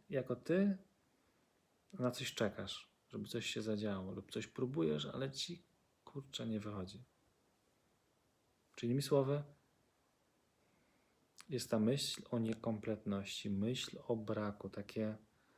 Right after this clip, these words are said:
przygnębienie, takie przywalenie, taka,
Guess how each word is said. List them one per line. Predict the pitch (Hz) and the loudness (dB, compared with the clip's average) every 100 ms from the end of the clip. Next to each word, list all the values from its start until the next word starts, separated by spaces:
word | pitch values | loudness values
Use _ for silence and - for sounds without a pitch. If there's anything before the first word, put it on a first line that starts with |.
| _ _ _ _ _ _ _ _ - - - - - - _ _ | _ _ _ _ _ _ _ _ -20 -20 -20 -20 -20 -20 _ _
przygnębienie, | - - 117 117 113 110 110 107 101 | -4 0 2 4 4 4 4 4 4
takie | 95 101 104 | 0 -2 -4
przywalenie, | - - 117 113 113 110 104 98 98 | -4 -2 2 4 4 6 4 2 0
taka, | 101 107 104 | -4 -6 -8